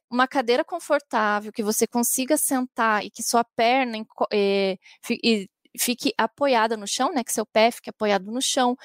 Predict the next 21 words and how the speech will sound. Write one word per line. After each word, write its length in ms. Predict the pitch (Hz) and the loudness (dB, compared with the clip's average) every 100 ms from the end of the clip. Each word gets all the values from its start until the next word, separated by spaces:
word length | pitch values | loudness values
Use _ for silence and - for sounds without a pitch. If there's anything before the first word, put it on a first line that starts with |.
| - _ | -20 _
que 100 | 269 | -6
o 40 | |
braço, 460 | 220 247 247 240 254 | 0 2 2 0 -4
o 20 | |
cotovelo 540 | - - 233 233 226 220 | -10 -6 -4 2 2 2
fique 240 | - 262 | -6 -4
numa 180 | 277 262 | 2 2
posição 420 | - 220 214 226 | 2 0 0 -2
agradável, 760 | 202 202 233 226 226 226 226 226 - - - - | -2 0 -2 0 2 2 -2 -10 -12 -12 -12 -2
a 100 | 226 | 0
altura 840 | 240 269 - 277 277 302 262 220 208 | 2 0 -4 -4 0 2 4 2 0
do 140 | 233 | -4
monitor 600 | 240 240 247 - 233 220 | 0 0 0 0 0 0
também. 540 | - 247 262 240 240 262 - - - | -2 -4 0 0 0 -4 -16 -12 -8
Então, 360 | 254 269 254 - | 0 2 2 0
aquela, 720 | 240 - 277 339 427 349 294 - | -4 -2 -2 0 0 0 0 -4
eh, 160 | 208 | -6
forma 420 | - - 240 247 | -6 0 2 2
de 120 | 233 233 | -2 -4
você 320 | 233 - | -4 2
ir 40 | 226 | 2